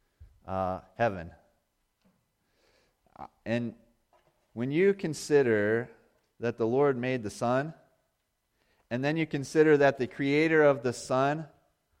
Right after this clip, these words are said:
uh, must have a greater power and,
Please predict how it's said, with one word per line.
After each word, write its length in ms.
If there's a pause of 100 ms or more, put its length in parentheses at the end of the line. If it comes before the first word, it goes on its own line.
(240)
uh, 300 (200)
must 560 (220)
have 420
a 180
greater 400
power 640 (420)
and, 540